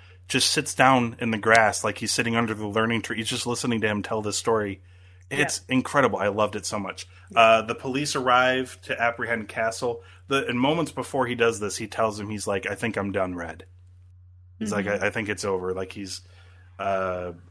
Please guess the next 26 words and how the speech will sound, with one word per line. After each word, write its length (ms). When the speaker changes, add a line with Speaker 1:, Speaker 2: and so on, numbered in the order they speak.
Speaker 1:
giving 260
himself 460
up. 260
And, 320
uh, 200
Daredevil 480
tells 240
Sergeant 300
Mahoney 300
to 80
take 300
all 100
the 80
credit 400
for 160
this 280
to 100
help 220
reinforce 540
the 80
city's 360
hope 340
in 120
the 80
police 360
force. 540